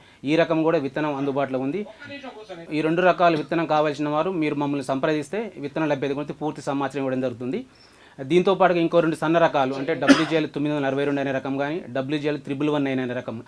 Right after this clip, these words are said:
అయితే ఇక్కడ చూపిస్తున్న ఈ మూడు, నాలుగు సన్న గింజ రకాల విత్తన లభ్యత ఉంది. ఎవరికైనా రైతాంగం ఇంకా సన్న, సన్నాల వైపు, ఆ, ఇంట్రెస్ట్ ఉండి వేసుకోవాలని కూడా మాత్రము మీరు చివరిలో నా నెంబర్ ఇవ్వడం జరుగుతుంది కాబట్టి మీరు ఆ నెంబర్కి ఫోన్ చేసినట్లయితే వీటి విత్తన లభ్యత గురించి మీకు పూర్తి సమాచారం ఇవ్వడం జరుగుతుంది.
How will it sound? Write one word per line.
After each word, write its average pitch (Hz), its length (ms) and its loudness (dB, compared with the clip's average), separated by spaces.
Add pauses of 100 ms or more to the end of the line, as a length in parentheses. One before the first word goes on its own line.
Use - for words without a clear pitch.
అయితే 143 140 -4
ఇక్కడ 151 300 2
చూపిస్తున్న 170 720 0
ఈ 147 140 -2
మూడు, 160 340 0
నాలుగు 151 360 2
సన్న 151 220 0
గింజ 151 220 0
రకాల 143 340 0
విత్తన 156 320 0
లభ్యత 143 320 0
ఉంది. 139 360 -4 (300)
ఎవరికైనా 151 400 0
రైతాంగం 151 560 0 (160)
ఇంకా 147 200 -2
సన్న, 151 420 -4
సన్నాల 147 340 0
వైపు, 147 360 -2 (140)
ఆ, 139 200 -6
ఇంట్రెస్ట్ 143 320 -4
ఉండి 143 260 -4 (260)
వేసుకోవాలని 143 460 0
కూడా 135 160 -2
మాత్రము 139 420 -6 (360)
మీరు 135 280 -2
చివరిలో 175 360 4
నా 156 120 4
నెంబర్ 143 300 0
ఇవ్వడం 139 320 -2
జరుగుతుంది 135 240 -4
కాబట్టి 156 180 -2
మీరు 143 120 -4
ఆ 131 120 -4
నెంబర్కి 135 320 -4
ఫోన్ 139 200 -2
చేసినట్లయితే 135 420 -6
వీటి 139 200 -6
విత్తన 131 260 -6
లభ్యత 131 240 -4
గురించి 127 300 -6
మీకు 131 160 -10
పూర్తి 151 280 -6
సమాచారం 135 360 -4
ఇవ్వడం 131 200 -6
జరుగుతుంది. 117 440 -6